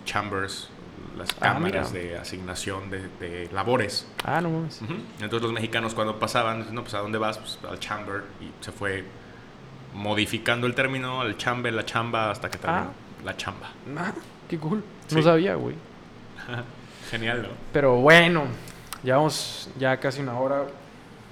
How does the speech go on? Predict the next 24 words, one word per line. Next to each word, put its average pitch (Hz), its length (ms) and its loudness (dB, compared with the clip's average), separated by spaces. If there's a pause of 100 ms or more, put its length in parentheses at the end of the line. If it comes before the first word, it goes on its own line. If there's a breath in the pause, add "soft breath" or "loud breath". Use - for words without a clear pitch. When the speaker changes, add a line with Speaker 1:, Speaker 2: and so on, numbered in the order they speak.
(240)
Speaker 1:
Pues, - 140 -10
¿qué 139 100 2
te 135 120 0
parece 117 300 2
si 117 140 2
vamos 110 300 2
cerrando, 104 400 0
amigo? 98 280 -2
Porque 107 220 -2
creo 110 160 -2
que 117 80 0
este 120 160 0
tema 110 320 -2
podría 101 300 2
dar 101 200 4
para 95 360 4
Speaker 2:
Sí, 139 320 0 (120)
podemos 131 240 4
estar - 180 2
Speaker 1:
extenderse 104 640 4
otras 107 340 4
Speaker 2:
Ujú. - 80 -6
Speaker 1:
dos 104 260 2
horas 117 420 2